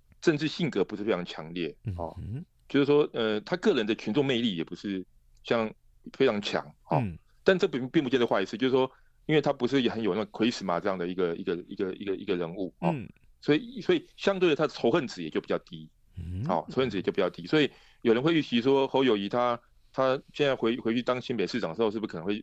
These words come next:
Speaker 1: 会，会受到罢免的这样的一个威胁，哦。
Speaker 2: 哦。
Speaker 1: 我觉得可能性是低的啦，
Speaker 2: 嗯。
Speaker 1: 是低的啦，哦。那，呃，所以我觉得他接下来，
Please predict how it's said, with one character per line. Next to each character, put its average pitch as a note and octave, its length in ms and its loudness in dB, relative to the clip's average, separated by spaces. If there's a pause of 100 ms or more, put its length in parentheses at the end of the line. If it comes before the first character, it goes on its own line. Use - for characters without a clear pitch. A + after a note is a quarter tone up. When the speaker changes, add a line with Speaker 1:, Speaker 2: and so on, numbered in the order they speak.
Speaker 1:
会， A2+ 220 0 (400)
会 C3 160 4
受 B2 120 2
到 A#2+ 60 2
罢 A#2 220 0
免 D#2+ 200 -8
的 E2+ 120 -2
这 F2 80 -2
样 G2 100 0
的 F2 120 -2
一 F#2 80 -4
个 F2 140 2
威 F#2 180 0
胁， - 200 -10 (120)
哦。 F2+ 120 -4
Speaker 2:
哦。 - 440 -10
Speaker 1:
我 A2+ 80 0
觉 G3+ 100 4
得 F#3+ 140 4
可 A#2+ 120 -2
能 G2+ 80 2
性 C3 180 -4
是 B2+ 80 2
低 G#2 260 -2
的 - 120 0
啦， - 100 -10 (240)
Speaker 2:
嗯。 E3+ 120 -8
Speaker 1:
是 C3+ 120 2
低 G#2+ 260 0
的 F2+ 120 2
啦， - 140 -14 (100)
哦。 F2 200 0 (360)
那， D#3 240 0 (340)
呃， A2+ 200 4
所 E3+ 140 4
以 E3+ 40 4
我 C#3 80 2
觉 D3 100 2
得 D#3 60 2
他 E3+ 60 4
接 D#3+ 160 0
下 D3+ 140 4
来， B2+ 220 2